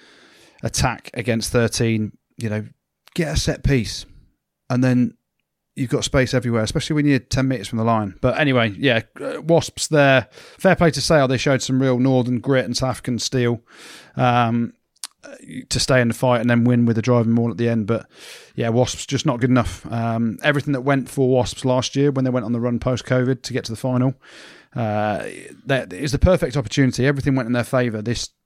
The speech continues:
match against Sale. Four yellow cards. You're not gonna get a better opportunity to win,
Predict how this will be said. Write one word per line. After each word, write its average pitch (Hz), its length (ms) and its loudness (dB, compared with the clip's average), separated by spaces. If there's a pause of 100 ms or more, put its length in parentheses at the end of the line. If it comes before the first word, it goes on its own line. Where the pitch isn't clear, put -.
(100)
match 117 320 -10
against 113 260 -6
Sale. 107 400 -4 (220)
Four 143 260 2
yellow 120 180 2
cards. 110 460 -2
You're 123 100 0
not 131 140 0
gonna 117 120 -4
get 110 160 -2
a 104 40 -10
better 117 220 -4
opportunity 113 480 -6
to - 100 -10
win, 107 340 -2